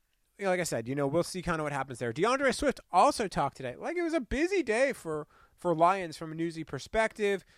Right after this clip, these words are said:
He didn't shed much light on what happened to him. He, all he said was that Wednesday he started getting headaches, and, you know, that's when he started to get concerned.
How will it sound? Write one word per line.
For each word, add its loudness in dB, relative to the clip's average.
He -6
didn't -4
shed -2
much -2
light -2
on 2
what 2
happened 0
to 2
him. 0
He, -2
all 6
he 4
said 0
was 0
that -2
Wednesday 0
he -10
started -4
getting 4
headaches, 0
and, -2
you 2
know, 2
that's 0
when -2
he -2
started -2
to -12
get -10
concerned. 0